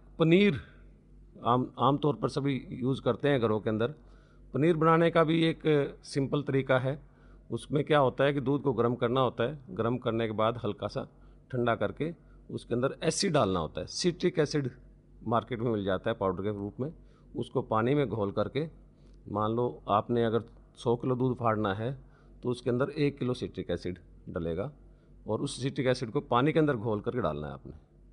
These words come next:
उसको डालेंगे, जैसे गर्म दूध में एसिड पड़ेगा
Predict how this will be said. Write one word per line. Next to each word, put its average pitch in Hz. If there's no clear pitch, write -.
उसको 143
डालेंगे, 156
जैसे 120
गर्म 151
दूध 156
में 160
एसिड 156
पड़ेगा 151